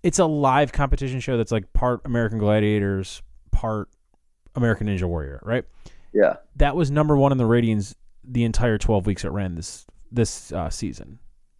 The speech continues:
Speaker 2: Wow.
Speaker 1: Right? It's a close set. They're talking about doing X F L as a bubble, a la the N B A or the N H L.
Speaker 2: Mm.
Speaker 1: So you got player safety, built-in entertainment, and a guy that already has the number one show that's exactly like this on television.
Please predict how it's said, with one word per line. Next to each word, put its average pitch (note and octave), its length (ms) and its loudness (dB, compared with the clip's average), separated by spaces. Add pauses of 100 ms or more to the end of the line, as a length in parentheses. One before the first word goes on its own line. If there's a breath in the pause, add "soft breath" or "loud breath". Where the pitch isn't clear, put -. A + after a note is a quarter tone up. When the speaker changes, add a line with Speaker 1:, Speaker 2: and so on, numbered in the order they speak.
(280)
Speaker 2:
Wow. - 240 0 (140)
Speaker 1:
Right? B2 220 0 (600 soft breath)
It's - 80 -8
a - 40 -4
close D3 320 4
set. - 320 -2 (120)
They're A#2 100 -4
talking F3 360 2
about C#3 240 -4
doing A#2+ 320 -2 (240)
X A#2 200 -4
F A2+ 120 -2
L A2+ 160 2
as G#2 140 -2
a G#2 100 2
bubble, G#2 480 -4 (200)
a F#2+ 80 -4
la G2 160 0
the F#2+ 140 0
N F#2 80 -2
B F#2+ 160 0
A F#2+ 100 -2
or G2 40 0
the F#2 120 -4
N F2+ 80 -4
H F2 180 -6
L. - 220 -4 (580 soft breath)
Speaker 2:
Mm. - 120 -2
Speaker 1:
So A#2+ 140 2
you C3+ 120 4
got C3 160 4
player F#3+ 260 4
safety, C3 580 2 (680)
built-in F#3 320 2
entertainment, D3+ 500 -2
and B2+ 100 0
a B2 60 0
guy C#3+ 160 4
that E3+ 100 2
already D3 260 2
has C#3 200 2
the A#2+ 100 -2
number B2 460 0
one A2+ 400 0
show A#2+ 300 2
that's G#2+ 200 -4
exactly E3+ 760 0
like D#3 260 2
this D3 180 -2
on B2+ 140 -2
television. F#2+ 600 -2